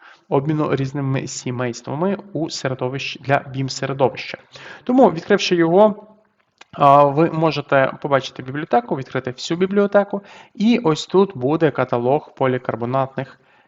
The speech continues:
е, елементів від Оскар. Хочу звернути вашу увагу, що всі об'єкти на цьому сайті абсолютно безкоштовні, а також ми маємо змогу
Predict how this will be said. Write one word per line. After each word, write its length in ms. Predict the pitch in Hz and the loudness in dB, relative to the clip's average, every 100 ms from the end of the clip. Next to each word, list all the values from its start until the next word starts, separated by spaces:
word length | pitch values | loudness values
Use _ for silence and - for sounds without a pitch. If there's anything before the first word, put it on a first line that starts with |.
| _ | _
е, 200 | 123 127 135 | -2 0 0
елементів 640 | 123 120 131 143 139 - _ _ 131 | 0 0 -2 -2 -6 -8 _ _ -14
від 160 | 127 - | -10 -6
Оскар. 400 | 123 - - - - - - - - | -6 -6 -14 -16 -20 -20 -20 -20 -8
Хочу 440 | - 190 180 - | 0 2 2 -2
звернути 460 | 135 143 165 170 156 | -4 -4 -2 -2 -2
вашу 220 | 151 - | -4 2
увагу, 220 | 190 190 | 2 2
що 160 | 156 147 | -2 -8
всі 240 | - 170 | -6 -4
об'єкти 480 | 147 135 147 143 139 | -4 -2 -4 -2 -2
на 280 | 135 139 131 | 0 0 -2
цьому 300 | - 131 123 | -4 -10 -6
сайті 320 | - 120 - | -2 -2 -4
абсолютно 320 | 123 131 - | -10 -10 -8
безкоштовні, 600 | 120 - 143 - 185 175 131 | -10 -10 -8 0 0 2 -2
а 60 | |
також 360 | 123 123 135 - | -4 -4 -4 -2
ми 160 | 143 139 | -4 -2
маємо 360 | 135 135 135 | 0 0 -4
змогу 440 | 131 147 139 120 | -6 -4 -2 -2